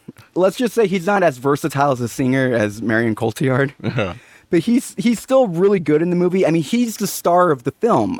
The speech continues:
Speaker 1: I mean, Marion Cotillard's actually really just, like, in, I'd say maybe twenty minutes of the movie spread throughout it. Adam's the star. He's in, like, every shot. It's him. <laughs> It's his movie.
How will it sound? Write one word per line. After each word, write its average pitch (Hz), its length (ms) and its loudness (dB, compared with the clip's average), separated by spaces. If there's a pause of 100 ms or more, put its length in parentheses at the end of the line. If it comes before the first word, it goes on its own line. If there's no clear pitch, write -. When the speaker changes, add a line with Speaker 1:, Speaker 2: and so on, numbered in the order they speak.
Speaker 1:
I 127 100 2
mean, 139 220 4
Marion 202 260 2
Cotillard's 180 520 -2
actually 131 340 0
really 127 320 0
just, 117 300 -4
like, 110 180 -2
in, 87 200 -2 (800)
I'd 127 180 2
say 120 240 0
maybe 107 360 0
twenty 110 400 -4
minutes 98 340 -4
of 98 100 -6
the 104 80 -4
movie 104 380 -2
spread - 440 -6
throughout 101 360 -2
it. 107 200 -4 (800)
Adam's 160 400 2
the 120 80 -10
star. 120 460 2
He's 123 400 -4
in, 131 180 2
like, 101 240 -8
every 117 260 0
shot. 110 460 0
It's 113 200 -6
him. 113 300 0
<laughs> - 40 -6 (240)
It's 143 220 -2
his 139 160 -2
movie. 123 380 -2